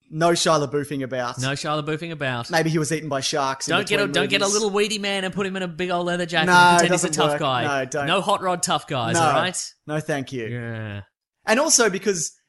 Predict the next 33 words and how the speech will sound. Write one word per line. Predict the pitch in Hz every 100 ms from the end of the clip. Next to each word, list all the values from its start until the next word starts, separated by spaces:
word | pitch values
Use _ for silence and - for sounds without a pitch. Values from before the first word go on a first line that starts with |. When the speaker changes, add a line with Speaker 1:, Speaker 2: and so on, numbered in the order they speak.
| -
Speaker 1:
there's | 196 233 -
still | - 262 277 220 -
Nazis. | 170 175 208 - 143 113 - - - _ _ _ _
Like | 190 175
now. | 170 190 185 123 143
Speaker 2:
Yeah, | 180 135
Speaker 1:
There's |
Speaker 2:
right. | 196
Speaker 1:
still | - 240
Nazis | 208 208 180 - 180
who | 190
Speaker 2:
Yeah. | 170 214 175
Speaker 1:
are, |
like, | 180 170
who | 190 180
have | 147 - 143
gotten | 180 175 170
away | 156 156
with | 165
Speaker 2:
Uh-huh. | 135
Speaker 1:
it. | 117 _ -
Speaker 2:
Yeah. | 139
Speaker 1:
The | 196
Nazi | 202 233 214
hunting | 196 165 156
still | - - 175
exists. | 143 131 160 107 -
Speaker 2:
Oh, | 160
how | 165
about | 190 180
a |
scene | - 175 165 156
where | 147 139 127